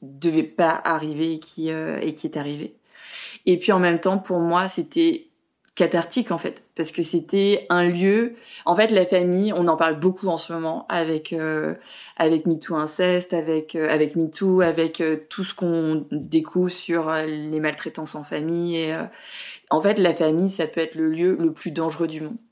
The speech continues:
Et quand, euh, c'est ce que t'as compris, eh ben, tu te dis,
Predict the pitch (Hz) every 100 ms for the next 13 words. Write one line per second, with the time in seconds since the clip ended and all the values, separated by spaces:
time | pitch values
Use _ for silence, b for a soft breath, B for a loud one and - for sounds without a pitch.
0 | _ _ B B B _ 175 165 - -
1 | 202 196 - - _ 180 170 170 165 165
2 | 160 175 - 175 160 - 180 - 208 -
3 | - _ _ _ _ - _ _ _ -
4 | _ 190 165 170 - 165 147 196 214